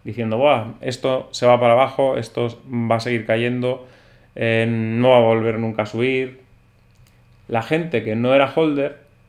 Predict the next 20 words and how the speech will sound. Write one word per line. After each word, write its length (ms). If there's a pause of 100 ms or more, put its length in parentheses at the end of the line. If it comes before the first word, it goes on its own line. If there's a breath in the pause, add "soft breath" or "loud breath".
(500)
y 100
que 80
estaba 240
en 80
el 140
corto 320
plazo, 480
simplemente 440
porque 260
era 60
un 120
activo 340
volátil, 480
no 100
porque 220
entendía 460
lo 120
que 60
era 140
Bitcoin, 420